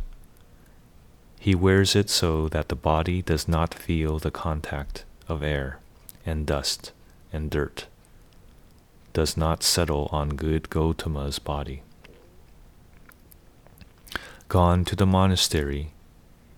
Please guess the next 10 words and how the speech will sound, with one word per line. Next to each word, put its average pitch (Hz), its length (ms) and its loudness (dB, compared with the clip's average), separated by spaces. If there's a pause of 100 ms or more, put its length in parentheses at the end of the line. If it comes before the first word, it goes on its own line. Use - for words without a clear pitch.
(460)
he 82 160 -2
sits - 440 2
on 80 420 2
the 78 80 -2
prepared 82 520 -2
seat - 480 -2 (320)
and 78 180 -2
washes 80 440 0
his - 220 -2
feet, - 400 -6